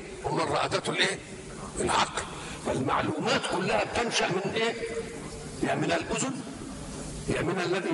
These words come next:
يراه الإنسان بالعين، يا إما يستقر في نفس الإنسان من المعاني في الفؤاد وفي القلب. ولذلك يقول الحق سبحانه وتعالى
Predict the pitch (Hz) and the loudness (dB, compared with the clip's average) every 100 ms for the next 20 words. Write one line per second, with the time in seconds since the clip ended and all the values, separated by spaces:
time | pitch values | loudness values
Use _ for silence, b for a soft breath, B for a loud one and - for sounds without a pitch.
0 | 165 165 190 160 - 151 185 185 151 139 | 2 4 4 2 0 0 0 2 2 4
1 | 156 240 - - - 160 202 185 175 185 | 4 2 -2 -4 -2 0 0 0 0 0
2 | 175 - 214 190 - 151 175 - 165 151 | 0 0 0 0 0 0 0 0 0 0
3 | 151 202 196 156 156 151 143 156 196 - | 2 2 4 2 2 2 4 4 4 2
4 | 196 - 156 185 202 202 226 208 226 - | 0 2 4 4 2 0 0 4 2 2
5 | - B B B 147 185 170 254 233 - | -4 B B B 0 0 2 2 4 2
6 | 185 - 233 185 - 277 175 - 156 202 | 2 2 0 2 2 2 0 0 2 4
7 | 208 269 320 | 4 6 6